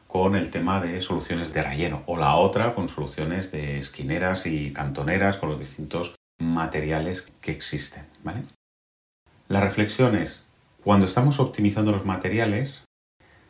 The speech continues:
no simplemente hay que ir a aquello que creemos que es lo mejor porque es más gordo, no, o más pesado, no. Tenemos que ir evaluando si,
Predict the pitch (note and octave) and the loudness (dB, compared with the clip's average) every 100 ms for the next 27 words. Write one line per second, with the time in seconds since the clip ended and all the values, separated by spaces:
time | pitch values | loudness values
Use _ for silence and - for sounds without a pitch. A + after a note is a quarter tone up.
0 | _ - G#2 C3+ - A#2 G#2+ A2 A2 A2 | _ 4 8 8 6 0 2 2 4 2
1 | G#2 G2 - G2 F#2+ F#2 G2 F#2+ - - | 2 2 2 0 0 0 2 2 0 -10
2 | _ _ _ G#2 F#2+ F2+ G#2 G2+ F#2 F#2+ | _ _ _ 2 2 4 6 6 6 2
3 | F2 F#2+ F2 G#2 G#2 E2+ C2+ - - _ | -2 0 4 6 6 4 -4 -10 -20 _
4 | _ - F#2 F#2+ E2+ - F#2+ - - F2 | _ 0 2 2 0 2 -2 -2 -4 -4
5 | E2 E2 D#2+ G#2 G2+ D#2+ C#2 - _ - | 0 -2 4 6 6 2 -8 -14 _ -6
6 | E2+ D#2 - _ _ _ F#2+ F#2+ G2+ - | -4 -4 -6 _ _ _ 0 2 2 0
7 | - A2 G#2+ G#2+ - _ F2+ E2+ - _ | 2 4 2 0 -10 _ -6 -6 -6 _
8 | - - _ - F#2+ G2+ - G2+ G#2 G#2+ | -20 -20 _ 0 4 4 4 4 4 4
9 | G#2+ - - G2 F#2 F2+ F2+ F2+ G2 A#2 | 0 -6 -2 2 6 6 6 4 4 4
10 | G#2+ G#2 C#3 - _ - - - - G2 | 4 2 0 -6 _ -20 -16 -8 0 0
11 | - | -2